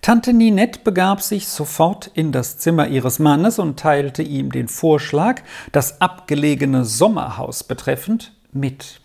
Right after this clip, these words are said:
Herr Titus fand Gefallen daran,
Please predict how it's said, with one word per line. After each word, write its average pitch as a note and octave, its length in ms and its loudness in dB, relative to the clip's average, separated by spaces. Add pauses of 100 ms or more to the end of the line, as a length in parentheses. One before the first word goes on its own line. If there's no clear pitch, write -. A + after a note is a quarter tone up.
(440)
Herr F#3 140 0
Titus D#3+ 600 -4
fand D#3+ 420 -2
Gefallen E3 520 2
daran, C3+ 480 -2